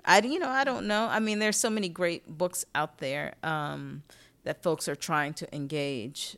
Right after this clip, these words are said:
Um, but I'd like to think that it would give, uh, organizers and activists a broader sense of the targets,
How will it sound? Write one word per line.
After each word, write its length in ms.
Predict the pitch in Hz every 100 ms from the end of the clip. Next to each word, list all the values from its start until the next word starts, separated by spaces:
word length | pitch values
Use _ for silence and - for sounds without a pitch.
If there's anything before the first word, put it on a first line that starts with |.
| -
Um, 680 | 143 139 - - 127 117 139 - _ _ - - _ -
but 100 | 190
I'd 180 | 185 180
like 240 | 190 190
to 80 | 185
think 280 | - 175 165
that 140 | 160
it 40 | 156
would 180 | 160 - -
give, 420 | 208 156 151 143 - - - -
uh, 540 | 165 147 143 143 147 147 - - - -
organizers 720 | 185 180 175 165 160 156 147
and 160 | 151 143
activists 600 | 147 151 160 143 143 - -
a 220 | 151 147
broader 500 | 151 160 156 151 151
sense 400 | - 156 147 -
of 320 | 139 139 143 - - - _ -
the 100 | 151
targets, 840 | - - 151 151 143 - - -